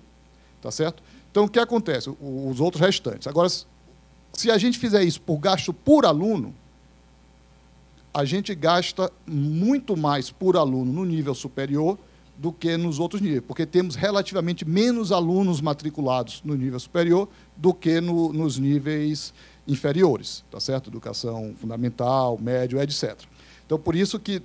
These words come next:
então, só pra dar uma ideia, é, é, eu lembro assim de, de magnitudes. O, nós gastamos, deixa eu ver se, se eu lembro, cerca de duas vezes e meia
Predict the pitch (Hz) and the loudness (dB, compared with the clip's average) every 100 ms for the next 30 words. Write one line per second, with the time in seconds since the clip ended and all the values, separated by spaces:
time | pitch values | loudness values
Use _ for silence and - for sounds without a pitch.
0 | - 175 - 220 214 196 156 143 131 131 | -4 -4 0 0 0 0 2 2 2 -2
1 | 123 151 202 151 - - _ _ - - | -2 0 2 2 -2 -16 _ _ -20 -20
2 | _ - 127 120 - 123 117 117 113 110 | _ -8 -4 -4 -4 -4 -2 -2 -4 -6
3 | 104 104 - 131 127 _ 123 127 143 135 | -8 -10 -12 -12 -14 _ -4 0 0 0
4 | 156 147 151 147 139 147 147 156 160 170 | -2 -2 -2 -4 -4 0 2 2 2 -2
5 | - 123 101 - - - - - - - | -2 -6 -6 -10 -14 -18 -20 -20 -20 -8
6 | 175 175 165 160 156 147 143 143 135 175 | 0 4 6 6 4 4 4 0 0 4
7 | 202 214 170 180 - - 190 214 170 123 | 6 6 4 2 2 0 2 2 2 -2
8 | - - - _ _ _ _ _ - _ | -6 -12 -14 _ _ _ _ _ -20 _
9 | _ 135 120 123 127 - 131 113 - 139 | _ -12 -8 -6 -4 -2 -2 -4 -6 -2
10 | 139 143 117 98 - - 175 190 156 147 | 0 0 -2 -6 -6 -2 0 -2 -4 -4
11 | 151 262 247 160 135 185 175 156 139 214 | -2 6 6 6 4 4 4 2 -2 -2
12 | 185 143 170 175 147 101 | 0 2 4 4 2 -4